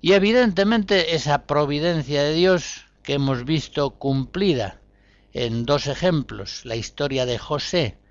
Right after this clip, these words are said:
y la historia de Jesús, es una providencia que se cumple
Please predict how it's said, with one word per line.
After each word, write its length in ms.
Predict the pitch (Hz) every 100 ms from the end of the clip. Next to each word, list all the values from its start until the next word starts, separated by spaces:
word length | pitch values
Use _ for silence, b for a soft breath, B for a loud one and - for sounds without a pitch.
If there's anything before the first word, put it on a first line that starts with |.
| b b b b b
y 120 | 117
la 100 | 117
historia 500 | 117 - - 131 127
de 140 | 120 113
Jesús, 640 | 151 147 214 196 - - _ _ _ _ _ _ _ _ _
es 220 | - 117
una 220 | 147 135 -
providencia 760 | 156 151 175 208 185 180 160
que 120 | - 135
se 240 | - 113
cumple 760 | - 277 294 262 135 123 98